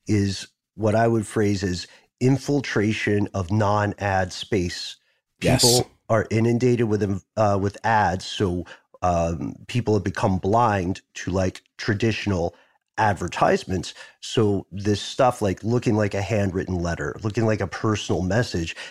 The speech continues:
Speaker 1: it cognitively puts people in a, "This is not an ad space," but there's another front. It gets even worse here. Uh, you're on LinkedIn,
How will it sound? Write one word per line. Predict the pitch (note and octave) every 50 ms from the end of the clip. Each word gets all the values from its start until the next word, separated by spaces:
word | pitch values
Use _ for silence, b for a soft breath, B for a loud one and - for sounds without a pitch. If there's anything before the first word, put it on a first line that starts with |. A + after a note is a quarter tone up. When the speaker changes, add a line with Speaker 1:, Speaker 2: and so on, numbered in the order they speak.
| B B -
Speaker 1:
it | G2+ F#2+ -
cognitively | - - - C3+ C#3+ C#3+ - B2+ A2+ F#2+ F2 F2 E2+ D2+ E2+ E2+ E2+ E2 D#2 -
puts | - A#2 F#2+ - -
people | - A2+ G#2 F#2+ - G#2 G2 F#2 - -
in | G2+ G2+ F#2
a, | F2+ E2 E2+ E2+ D#2+ E2+ B B B B -
"This | F#2 A2 A2 - -
is | G2 F2+
not | A2+ G#2 G2 F#2 F#2
an | F2 F#2+
ad | F#2 F2+ F2 E2 -
space," | - - - - F3+ - -
but | - - -
there's | - G#2 F#2+ F2
another | G2 F#2 F#2+ G2+ G#2 G#2+ A2+ A2+ A2+ A2+ G2+ G2 F#2 b b b b b b b b b
front. | - - - - A#2+ A#2 G#2 F2 D#2+ - -
It | - - -
gets | A#2+ G2+ - A#2
even | G2+ G2 F2+ F#2
worse | F#2 A2+ B2 C3+ C3+ -
here. | - - E2 D#2+ E2 D#2 B B B B B B -
Uh, | F#2 F#2+ F#2 F2+ E2+ - - _ _ - - - _
you're | - E2 G2+ A2 A2+ B2 B2+ A#2+
on | - A2+ A#2 A2+ A2 G#2+ G#2 F#2+ G2 - _ -
LinkedIn, | G#2+ C3 C3 A#2+ - - - E2 -